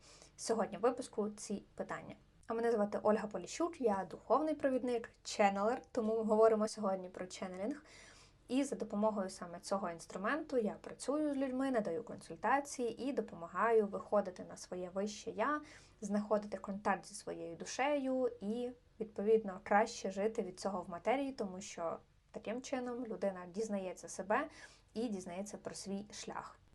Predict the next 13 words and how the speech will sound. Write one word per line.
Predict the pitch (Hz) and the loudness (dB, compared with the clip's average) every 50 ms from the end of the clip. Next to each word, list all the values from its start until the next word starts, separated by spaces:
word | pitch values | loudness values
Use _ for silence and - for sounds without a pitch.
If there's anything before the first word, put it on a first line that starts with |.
| - - | -2 4
І | 285 | 6
отже, | 277 269 262 247 | 6 6 6 4
перше | 226 247 233 240 - - 226 | 4 4 2 2 2 0 0
у | |
нас | 208 208 208 | 0 -2 0
питання, | - 226 214 269 285 294 285 277 269 277 - - - | 0 6 6 6 6 6 4 2 0 -2 -6 -12 -18
що | - - - - 233 | -16 -2 2 4 6
таке | 226 - 214 214 | 6 6 4 2
ченнелінг? | 214 - - 247 254 247 214 196 - - - - - _ _ - - - - - - - - | 0 2 2 2 4 4 0 -4 -6 -10 -14 -20 -20 _ _ -20 -18 -18 -18 -18 -20 -12 -2
Власне, | - 202 185 190 - - 196 | 0 0 0 0 -2 -8 -10
ченнелінг | - - 247 254 277 302 320 339 330 302 | -2 0 2 2 4 4 2 2 0 0
від | 254 220 214 | 0 -2 -2
слова | - - - 202 220 240 247 247 240 240 240 | -2 0 6 8 8 8 8 6 6 4 2